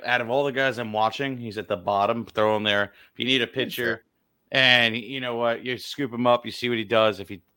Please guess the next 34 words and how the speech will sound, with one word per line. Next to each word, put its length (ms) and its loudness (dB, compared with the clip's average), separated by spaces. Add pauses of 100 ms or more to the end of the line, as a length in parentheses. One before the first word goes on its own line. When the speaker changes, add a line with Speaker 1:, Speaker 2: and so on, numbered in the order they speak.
(100)
Speaker 1:
takes 280 -4
a 400 -2
outright 440 -4
duty, 480 -6
you 140 -10
just 200 -12
drop 280 -4
him. 120 -16 (520)
But 100 0
anyway, 180 0
let's 160 -6
move 200 -2
on 160 2
to 60 -6
somebody 280 -4
I'm 80 -4
a 40 -6
little 120 -4
bit 120 -6
more 160 -4
confident 540 -10
in, 120 -10
and 100 -16 (300)
that's 180 -8
Mister 240 -12
Trevor 420 -4
Rogers. 680 -4 (500)
Um, 460 0 (1120)
Trevor 260 -2
Rogers 500 4
was 480 -4
an 80 -12
interesting 640 -12
talent 400 -4